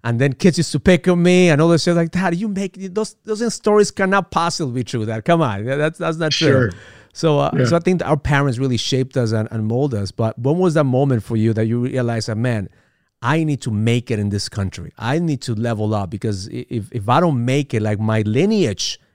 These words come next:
Speaker 1: is on the line
Speaker 2: Yeah.
Speaker 1: here." When was that moment
Speaker 2: Yeah.
Speaker 1: for you?
Speaker 2: To me, it didn't really come around, Raul, until maybe my thirties, maybe, maybe my mid thirties, because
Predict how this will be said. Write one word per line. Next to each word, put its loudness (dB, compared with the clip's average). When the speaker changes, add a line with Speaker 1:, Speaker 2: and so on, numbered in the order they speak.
Speaker 1:
is -2
on -2
the -2
line 0
Speaker 2:
Yeah. -8
Speaker 1:
here." -8
When -2
was 0
that 0
moment 0
Speaker 2:
Yeah. -12
Speaker 1:
for -6
you? -4
Speaker 2:
To 2
me, 4
it 2
didn't 2
really 6
come 0
around, 0
Raul, 4
until 2
maybe 6
my 4
thirties, 2
maybe, 4
maybe 4
my 4
mid 4
thirties, 4
because 0